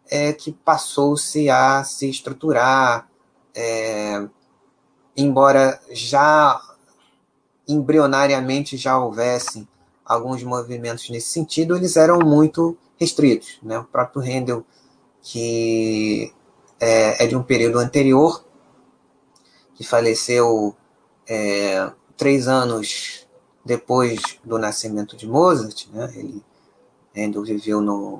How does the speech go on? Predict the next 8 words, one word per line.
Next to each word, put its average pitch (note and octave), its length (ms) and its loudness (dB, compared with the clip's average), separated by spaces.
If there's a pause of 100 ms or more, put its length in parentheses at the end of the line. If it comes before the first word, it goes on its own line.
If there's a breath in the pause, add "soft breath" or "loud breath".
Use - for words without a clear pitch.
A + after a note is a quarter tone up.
(220)
na - 60 -20
primeira A2+ 340 2
metade A2+ 480 0
do A2 60 -14
século - 480 -6
dezoito, B2 640 0
né? A2+ 140 -12
Ali, G#2 480 -10